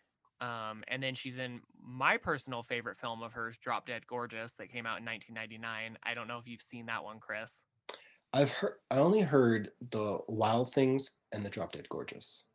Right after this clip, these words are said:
Speaker 2: but I haven't seen any of them, surprisingly.
Speaker 1: Both good
Speaker 2: Um,
Speaker 1: mil-, both good films. I would recommend them both.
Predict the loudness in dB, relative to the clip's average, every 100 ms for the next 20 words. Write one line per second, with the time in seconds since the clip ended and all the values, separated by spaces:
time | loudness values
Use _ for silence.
0 | 4 8 10 10 10 12 10 10 4 -4
1 | -8 -14 _ _ _ 4 8 10 10 10
2 | 4 -8 -16 _ -4 4 6 8 8 8
3 | 6 2 -4 -12 -8 2 2 2 -2 -4
4 | -4 -4 -4 -6 -4 -6 -6 -10 -10 -10
5 | -10 -10